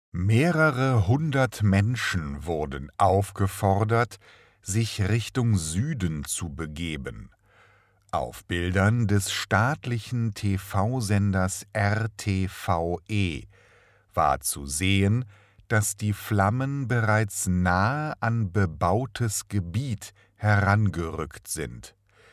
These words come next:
Das Feuer im Naturpark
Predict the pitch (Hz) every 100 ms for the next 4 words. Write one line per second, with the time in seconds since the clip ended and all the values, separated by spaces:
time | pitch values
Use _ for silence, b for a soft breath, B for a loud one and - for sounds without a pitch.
0 | b b b b - 95 95 - - 110
1 | 127 156 165 - 123 117 110 110 107 -
2 | - 156 170 165 - 117 113 113